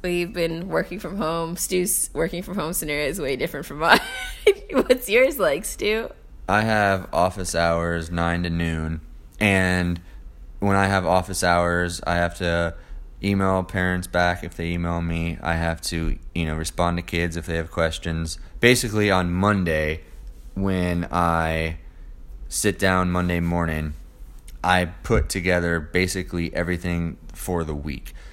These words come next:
Speaker 2: so the students can log on and they can see what they're supposed to do for my class. Let's say a class, they have P E on Wednesdays, so they would go to my Google Classroom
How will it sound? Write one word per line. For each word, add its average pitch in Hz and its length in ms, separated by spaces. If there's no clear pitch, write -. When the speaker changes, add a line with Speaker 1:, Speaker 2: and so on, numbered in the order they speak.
Speaker 2:
so 95 160
the 85 80
students 90 360
can 85 180
log 85 260
on 80 340
and 80 100
they 78 120
can 80 160
see 80 160
what 76 100
they're 80 140
supposed 80 320
to 82 60
do 78 420
for 90 280
my 80 180
class. 76 600
Let's 90 200
say 82 280
a 80 40
class, - 560
they 85 160
have 82 300
P 82 420
E 78 40
on 76 260
Wednesdays, 76 640
so - 160
they 82 160
would 80 160
go 80 220
to 82 200
my 78 240
Google 80 380
Classroom 78 720